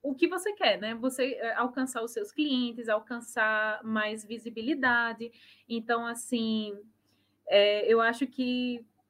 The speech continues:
não, é não deixar a peteca cair, <laughs> né? Deixar todo mundo, <laughs> não deixar a peteca cair.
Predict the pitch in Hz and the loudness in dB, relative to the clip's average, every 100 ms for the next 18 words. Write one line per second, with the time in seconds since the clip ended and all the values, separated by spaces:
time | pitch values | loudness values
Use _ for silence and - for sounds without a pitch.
0 | _ _ 247 247 254 220 233 240 247 285 | _ _ 2 2 4 2 2 2 0 0
1 | 269 269 - 247 233 240 254 277 - _ | 0 -2 0 2 4 4 0 -2 -10 _
2 | 285 220 240 240 240 240 240 269 277 302 | -4 2 2 0 -2 -2 -2 -6 -4 2
3 | 320 214 262 359 - - 277 269 262 233 | 2 2 2 2 2 -2 0 2 2 4
4 | 269 254 277 370 339 285 381 403 415 466 | 4 4 2 0 -4 0 2 0 0 -4
5 | 403 - - 440 880 359 - 277 285 440 | -2 -4 -4 -8 -10 -16 -6 4 6 8
6 | 466 440 359 381 311 302 302 330 269 247 | 6 6 0 -2 -6 -6 -6 -2 0 0
7 | 247 | -2